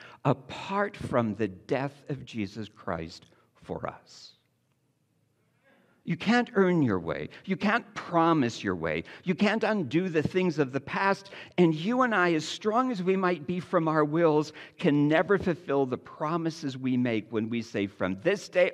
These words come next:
onward, I will follow you." Really?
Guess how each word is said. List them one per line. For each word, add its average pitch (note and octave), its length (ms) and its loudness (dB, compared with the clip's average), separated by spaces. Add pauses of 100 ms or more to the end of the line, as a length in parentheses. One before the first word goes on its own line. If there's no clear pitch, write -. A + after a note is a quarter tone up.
onward, A#2 540 0 (360)
I F#3+ 460 10
will E3+ 600 8
follow D#3+ 960 6
you." A2+ 720 4 (1080)
Really? F#2 560 -6